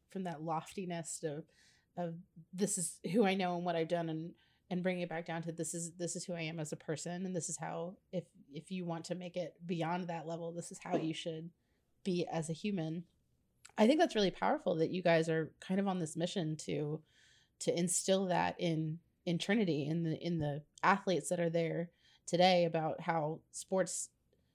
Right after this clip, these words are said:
can travel further than just where you are right now. It can, it can lead you into, like, some bigger, some bigger things. You talked about praying for teammates and, and bringing how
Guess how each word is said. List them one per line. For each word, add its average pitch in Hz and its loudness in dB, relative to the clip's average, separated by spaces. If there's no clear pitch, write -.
can 180 2
travel 175 4
further 160 2
than 175 2
just 160 0
where 175 4
you 160 2
are 151 0
right - -4
now. 170 -2
It 170 -2
can, 170 -2
it 165 -4
can 170 -2
lead 175 -2
you 160 -2
into, 160 -4
like, 147 -8
some 170 -2
bigger, 151 0
some 170 0
bigger 156 4
things. 170 2
You 233 6
talked 254 2
about 190 4
praying 202 4
for 170 2
teammates 208 2
and, 165 0
and 170 2
bringing 185 2
how 165 -4